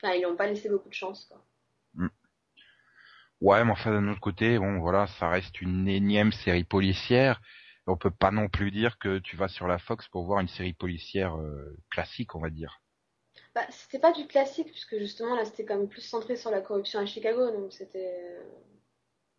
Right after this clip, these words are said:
Speaker 1: c'est du Sean Ryan, enfin, c'était vraiment une bonne série, quoi. Pour le coup, la qualité, le casting était là, donc, euh.
Speaker 2: Ouais, mais voilà, c'est moins de six millions, euh, sur ces derniers temps. C'est pareil pour Lie to Me,
Speaker 1: Mm.
Speaker 2: quoi. La moyenne est de moins de six millions.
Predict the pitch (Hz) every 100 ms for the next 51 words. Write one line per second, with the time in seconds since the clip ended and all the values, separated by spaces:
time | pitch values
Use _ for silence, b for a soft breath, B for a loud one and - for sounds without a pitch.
0 | _ _ - 196 202 - 208 202 208 233
1 | 226 214 180 190 185 185 196 226 240 220
2 | 190 190 208 214 - 226 208 - - _
3 | - 196 185 - 254 220 202 190 190 226
4 | 226 196 190 220 220 190 190 185 180 170
5 | - - - - _ _ _ - 107 107
6 | 92 98 113 113 - 90 98 98 - 98
7 | 95 98 104 104 92 82 - 80 87 85
8 | 87 90 85 107 117 113 87 - 87 98
9 | 92 92 87 82 104 107 104 - 85 87
10 | 92 98 90 90 95 95 - 92 90 92
11 | 107 110 87